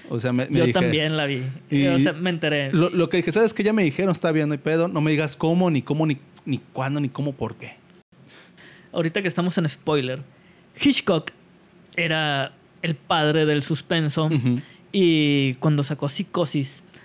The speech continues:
Speaker 2: eh, tenía, empezó toda una, una campaña para evitar cualquier tipo de, de filtración con respecto a la película. Y lo entiendo tomando en cuenta que él era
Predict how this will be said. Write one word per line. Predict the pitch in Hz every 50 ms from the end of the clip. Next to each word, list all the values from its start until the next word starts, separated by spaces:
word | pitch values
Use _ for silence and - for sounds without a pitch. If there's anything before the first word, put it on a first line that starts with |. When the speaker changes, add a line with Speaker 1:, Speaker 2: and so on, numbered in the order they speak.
| - - - - - - - -
Speaker 2:
eh, | - 156 151 143 147 143 139 139 139 135 135 131 135 - - - -
tenía, | 160 156 151 147 147 156 160 156 151 143 135 131 135 135 - - - - - - - -
empezó | 202 190 180 165 180 165 - 165
toda | - - 185 190 196
una, | 190 190 208 214 202 -
una | 170 170 160 165 175 180 165 156 147 143 139 131 127 123 120 120 - - - - -
campaña | - 170 165 151 143 135 - 160 160 156 151 147 147 151 151 - - - - - - - - - _ - - - -
para | 160 151 147 147
evitar | 143 143 143 139 139 - 151 147 147 139
cualquier | - 156 147 - 156 147
tipo | 143 - 160 139 - 170 156
de, | 147 143 139 131 131 131 139 - - _ - - -
de | 185 165 151 156 156 147 143
filtración | - 175 160 151 143 - 160 147 143 135 - 170 156 156 151
con | - 160 156
respecto | 147 135 - - 151 139 - 156
a | 147
la | 143 139
película. | - 147 151 165 165 - 165 151 147 147 151 - - - - - - - - - - - - - - - - - - - - -
Y | 254 254
lo | 254 247
entiendo | 240 214 208 196 - 233 247 254 285 339
tomando | - 254 220 208 208 226 262
en | 262 254
cuenta | 262 254 247 247 240 - 277 269
que | - 185 160 151 147 139 143 -
él | 160 175 170 180
era | 190 202 208 196 175 151 135 127 127